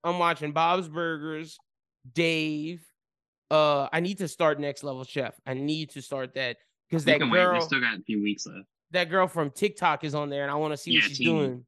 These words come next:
Speaker 1: Yeah, exactly. But nah, there's some good anime on there, like Tinko Dai-, Daiyama. That looks pretty interesting. I like the animation.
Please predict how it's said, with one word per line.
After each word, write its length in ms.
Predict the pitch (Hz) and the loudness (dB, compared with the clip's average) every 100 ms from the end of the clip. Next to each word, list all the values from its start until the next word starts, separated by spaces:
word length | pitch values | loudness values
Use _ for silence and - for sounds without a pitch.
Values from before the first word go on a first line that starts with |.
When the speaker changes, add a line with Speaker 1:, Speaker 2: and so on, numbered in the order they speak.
| _ _ | _ _
Speaker 1:
Yeah, 340 | 147 160 151 131 | 2 4 4 2
exactly. 600 | 120 127 151 147 139 139 | -4 -2 2 2 0 -4
But 340 | 135 160 143 _ _ 165 | 2 2 2 _ _ 2
nah, 240 | 247 277 | 6 6
there's 200 | 220 262 | 6 2
some 140 | 302 220 | 0 4
good 180 | 226 196 | 2 2
anime 440 | 214 233 226 214 | -2 -2 0 -2
on 100 | 202 | -2
there, 160 | 196 185 | -2 -2
like 260 | 175 156 - _ | -2 -4 -10 _
Tinko 800 | 208 214 214 208 202 196 196 180 170 | -6 -4 -2 0 2 2 0 -2 0
Dai-, 500 | 170 180 180 175 165 147 | 2 4 4 0 -4 -2
Daiyama. 840 | 170 170 170 196 208 208 202 202 _ _ _ - | 0 0 0 2 0 -2 -6 -8 _ _ _ 0
That 200 | 170 175 | 2 2
looks 260 | 190 - - | 0 -2 -4
pretty 280 | 190 180 | -2 -2
interesting. 500 | 170 180 165 156 185 | -2 -2 -4 -4 -2
I 80 | 160 | 0
like 180 | 170 160 | 0 -2
the 100 | 160 | -6
animation. 1040 | 160 160 151 151 170 185 - 180 180 175 | -4 -2 0 0 -2 -4 -6 -4 -2 -4